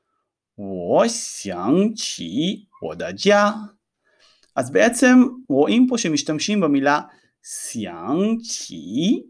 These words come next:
עם המילה 来, כאשר אין לנו דבר ספציפי שבו אנחנו נזכרנו. כאשר יש דבר ספציפי שבו אנחנו נזכרים,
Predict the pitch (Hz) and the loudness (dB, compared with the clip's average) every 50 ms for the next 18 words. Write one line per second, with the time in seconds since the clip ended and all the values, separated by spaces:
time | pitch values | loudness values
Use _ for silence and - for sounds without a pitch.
0 | _ _ _ _ _ _ _ _ _ _ 180 175 170 139 156 135 127 120 120 123 | _ _ _ _ _ _ _ _ _ _ 0 0 0 0 2 2 2 4 4 4
1 | 127 131 135 - - _ _ _ - 104 98 87 82 80 80 78 85 107 135 170 | 4 2 2 0 -4 _ _ _ -10 -10 -8 -8 -8 -10 -8 -6 -2 2 2 4
2 | 214 262 262 - - _ _ _ _ _ _ _ _ _ - - 110 113 - - | 4 2 0 -2 -8 _ _ _ _ _ _ _ _ _ -4 -2 0 0 2 4
3 | 196 202 202 196 190 - - _ - 233 262 262 240 196 156 135 127 123 120 139 | 6 6 6 4 2 -4 -6 _ 2 4 4 4 4 4 4 6 4 6 6 6
4 | 139 151 151 - - 139 - - 156 147 - 170 165 - 165 139 117 110 110 101 | 4 4 2 0 -4 -6 -4 -4 -6 -6 -4 -6 -4 -4 -4 -4 -4 -4 -4 -4
5 | 117 117 - - 113 117 123 - - _ _ _ _ _ 151 147 - - - 196 | -4 -6 -6 -6 -6 -4 -6 -6 -10 _ _ _ _ _ -6 -6 -4 0 2 2
6 | 143 104 85 - - - _ _ _ - - _ _ _ _ _ _ _ - - | 2 2 -2 -6 -12 -18 _ _ _ -20 -20 _ _ _ _ _ _ _ -12 -8
7 | - - 143 135 117 - - 104 135 196 262 277 - 214 160 131 127 113 117 - | -4 0 0 0 0 -2 -4 0 2 2 2 2 2 0 2 4 2 0 0 -2
8 | - 120 117 - - 120 120 - 127 123 - 120 107 127 131 123 117 - - 123 | -8 -12 -10 -10 -10 -10 -6 -6 -6 -4 -6 -4 -2 0 0 0 0 -2 -4 -4
9 | 127 123 123 - - 202 226 277 262 254 269 262 - | -4 -4 -4 -4 -4 -2 0 2 2 2 2 0 -2